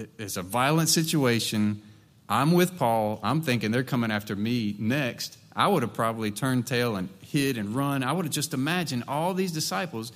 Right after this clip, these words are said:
to turn and flee and scatter. But look in Acts fourteen, verse fifteen. Key word is gather.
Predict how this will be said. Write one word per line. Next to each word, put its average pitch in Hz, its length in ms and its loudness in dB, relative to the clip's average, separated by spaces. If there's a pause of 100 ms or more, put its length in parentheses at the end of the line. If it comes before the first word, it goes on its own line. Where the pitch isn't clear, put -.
(260)
to - 80 -10
turn 131 440 -2
and 127 160 -4
flee 139 480 -2
and 107 100 -6
scatter. 139 720 -4 (560)
But 104 140 -4
look 160 400 0
in 127 180 2
Acts 143 320 -2
fourteen, 143 560 0
verse 127 260 0
fifteen. 92 720 -2 (400)
Key 170 260 6
word 107 560 2 (340)
is 104 580 0 (340)
gather. 104 600 -2